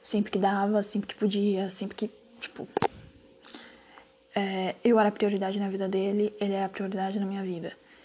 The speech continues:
E o que não deu certo foi exatamente isso. Quando você põe um relacionamento como prioridade na sua vida e esquece dos amigos, esquece de tudo,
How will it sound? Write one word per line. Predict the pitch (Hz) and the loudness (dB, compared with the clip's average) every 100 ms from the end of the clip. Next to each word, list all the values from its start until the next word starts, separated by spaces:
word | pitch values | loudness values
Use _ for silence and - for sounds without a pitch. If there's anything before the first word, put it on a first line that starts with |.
| - - - _ - - - | -20 -20 -20 _ -20 -6 2
E | 208 208 208 202 202 202 202 208 226 208 202 202 185 - - - - - - - | 2 4 2 2 2 0 0 0 0 0 -2 -4 -8 -14 -20 -20 -20 -20 -20 -2
o | 240 | -2
que | 233 254 | 0 2
não | 240 240 | 2 4
deu | 240 240 | 4 2
certo | - 220 220 226 | 0 0 0 0
foi | - | -2
exatamente | 220 214 208 214 208 214 233 | 2 2 2 2 2 0 0
isso. | 214 202 - - _ - - - - _ _ - | 0 0 -4 -14 _ -20 -20 -20 -20 _ _ -4
Quando | 220 233 | 2 4
você | 277 254 240 | 2 0 -4
põe | 233 - 220 214 202 | -6 -2 -2 0 -2
um | 208 | -2
relacionamento | 185 214 - - 220 202 208 - | -2 -2 -4 -6 -4 -2 -4 -4
como | 214 | -4
prioridade | 220 226 220 208 208 208 | -2 -2 0 0 0 -2
na | 202 | -4
sua | - 214 | -6 -6
vida | 214 214 214 - - - - _ _ _ - | -4 -4 -4 -8 -20 -20 -20 _ _ _ 0
e | 220 | 0
esquece | 220 - 220 - - | 0 -2 -2 -2 0
dos | 226 | 2
amigos, | 220 202 196 226 220 208 | 2 0 2 2 2 0
esquece | 202 - - 196 - | -2 -8 -6 -6 -6
de | 226 214 | -8 -8
tudo, | - - 233 254 202 | -8 -4 -2 0 -2